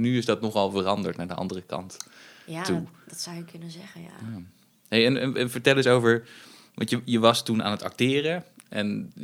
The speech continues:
Speaker 1: je vertelde ook iets over dat er allemaal grote rollen aankwamen in Rusland en dat dat eigenlijk het moment was dat je,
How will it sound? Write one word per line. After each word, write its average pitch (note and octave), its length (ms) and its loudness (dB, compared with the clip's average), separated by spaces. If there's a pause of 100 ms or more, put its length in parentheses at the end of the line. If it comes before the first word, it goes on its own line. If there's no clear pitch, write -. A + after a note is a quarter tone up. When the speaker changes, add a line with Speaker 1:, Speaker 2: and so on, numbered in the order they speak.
Speaker 1:
je G#2+ 180 -2
vertelde G2+ 320 0
ook G2+ 180 0
iets G#2+ 180 -6
over G2 340 -4
dat G2 200 -4
er F#2+ 80 -2
allemaal F#2 360 -6
grote G#2 360 -2
rollen G#2+ 320 0
aankwamen G2 520 -6
in F#2+ 140 -10
Rusland A#2 600 -2 (240)
en G#2 100 -4
dat G2+ 160 4
dat A#2 140 4
eigenlijk G#2+ 280 -2
het G#2+ 80 0
moment A2 180 0
was G#2 200 0
dat G2+ 160 -4
je, F#2+ 340 -2